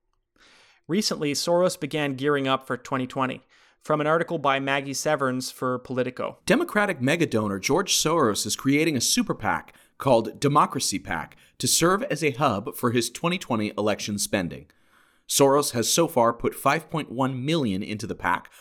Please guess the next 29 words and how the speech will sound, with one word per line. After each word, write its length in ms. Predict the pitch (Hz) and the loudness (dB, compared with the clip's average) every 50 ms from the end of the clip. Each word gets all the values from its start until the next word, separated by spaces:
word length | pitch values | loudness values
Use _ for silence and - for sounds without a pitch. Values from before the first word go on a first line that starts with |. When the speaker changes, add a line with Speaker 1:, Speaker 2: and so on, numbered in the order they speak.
| - - | -4 -2
Speaker 2:
according 360 | 110 104 - 123 123 117 113 | -2 2 4 4 4 4 2
to 80 | 113 107 | -2 -2
paperwork 480 | - 131 123 - 107 101 92 87 - | -2 -2 -2 0 0 -2 -2 -2 -4
filed 320 | - - 98 92 87 85 90 | -4 -2 0 0 0 -2 -6
with 100 | 90 - | -10 -10
the 80 | - | -8
Federal 360 | - - 101 95 92 92 90 | -4 -2 -2 0 0 0 0
Election 360 | 85 87 92 95 - - 98 87 | 0 0 -2 -2 -4 -6 -6 -6
Commission 420 | - 87 85 87 85 - 90 85 | -6 -6 -6 -4 -4 -4 -4 -4
on 200 | 80 80 80 78 | -4 -4 -4 -2
Wednesday. 520 | 104 120 123 117 - - 82 73 78 - - - - - - - _ - | 0 0 0 0 -2 -4 -6 -6 -6 -8 -12 -18 -20 -20 -20 -20 _ 0
His 180 | 156 143 - | 0 2 2
five 340 | - - 160 208 240 226 - | 2 2 2 2 2 0 -2
point 220 | - 180 180 170 | -4 -4 -4 -4
one 260 | 135 147 151 156 156 147 | -2 -2 -2 0 0 0
million 320 | 143 147 160 170 170 175 | 0 0 2 2 0 2
dollar 280 | 165 143 135 143 139 131 | 4 4 4 4 2 0
contribution 800 | - - 131 127 - 131 110 113 107 107 104 - 95 87 82 - - - - | -2 -4 -4 -2 -2 -4 -2 0 0 0 0 -2 -4 -6 -8 -10 -14 0 2
was 160 | 110 117 117 | 2 2 4
the 140 | 123 117 104 | 2 0 2
single 460 | - - - 160 180 208 226 233 214 | 2 0 0 0 0 0 2 0 0
biggest 440 | 196 - 160 151 156 151 - - - | 2 0 0 0 0 -2 -2 -4 -2
check 360 | - - 123 104 - - - - | 0 2 2 2 0 -2 -4 -2
any 240 | 123 139 196 226 214 | 0 2 2 2 0
megadonor 680 | 196 170 156 143 131 117 113 113 104 101 98 95 95 | 0 0 0 0 0 0 0 0 -2 -2 -2 -4 -6
has 140 | 101 95 - | -6 -6 -8
cut 320 | - - 117 98 - - | -4 -2 -2 -2 -2 -2
so 260 | - - - 117 123 - | -4 -2 0 2 2 2
far 440 | - - 165 131 90 73 76 - | 2 2 0 0 0 0 -4 -10